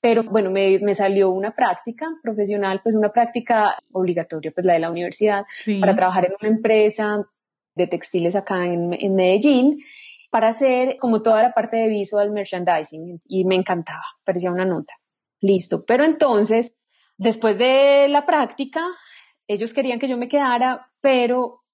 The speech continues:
Speaker 1: yo dije, "No, o sea, muy chévere y todo, pero quiero algo más", y le dije a mi mamá, "Mami, yo quiero irme a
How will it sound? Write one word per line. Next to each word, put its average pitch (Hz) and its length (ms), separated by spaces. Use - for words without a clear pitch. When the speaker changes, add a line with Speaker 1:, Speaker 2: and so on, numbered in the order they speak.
Speaker 1:
yo 196 140
dije, 202 320
"No, 214 220
o 185 80
sea, 196 180
muy 185 180
chévere 254 300
y 254 80
todo, 254 240
pero 190 220
quiero 185 340
algo 202 200
más", 226 440
y 220 100
le 202 100
dije 196 140
a 214 40
mi 214 100
mamá, 196 300
"Mami, 226 240
yo 185 200
quiero 240 480
irme 226 540
a 208 380